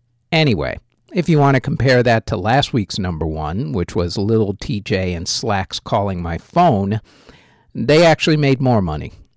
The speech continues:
They made a hundred nineteen thousand one hundred ninety-eight dollars, but they sold drastically less sales units. They were only at fifteen hundred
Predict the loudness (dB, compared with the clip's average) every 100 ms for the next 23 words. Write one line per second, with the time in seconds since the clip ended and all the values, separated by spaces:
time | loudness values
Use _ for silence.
0 | _ -20 -16 -4 2 4 4 4 2 2
1 | 2 2 2 0 -2 -2 -2 2 2 2
2 | -2 -2 -2 -2 -4 -4 -6 -6 -8 -6
3 | -2 -2 -4 -6 -4 -6 -10 -6 -6 -2
4 | -4 -2 -4 -4 -6 -6 0 0 0 -4
5 | -10 -8 -8 -6 -4 -4 -4 -4 -2 0
6 | 0 -2 -6 -6 -8 -12 -8 -4 -2 -2
7 | -2 -4 -6 -8 -6 -6 -4 -6 -6 -8
8 | -6 -4 -4 -4 -6 -8